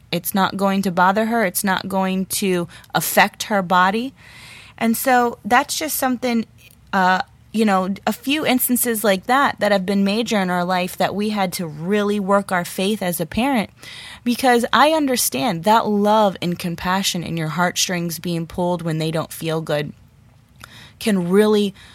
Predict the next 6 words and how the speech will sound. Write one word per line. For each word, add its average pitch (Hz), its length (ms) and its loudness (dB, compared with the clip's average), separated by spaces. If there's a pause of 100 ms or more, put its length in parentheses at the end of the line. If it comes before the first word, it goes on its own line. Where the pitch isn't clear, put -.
(260)
uh, 156 300 2 (760)
work 180 420 2
hard. 220 360 4
You've 202 160 0
got 262 280 2
to 180 200 0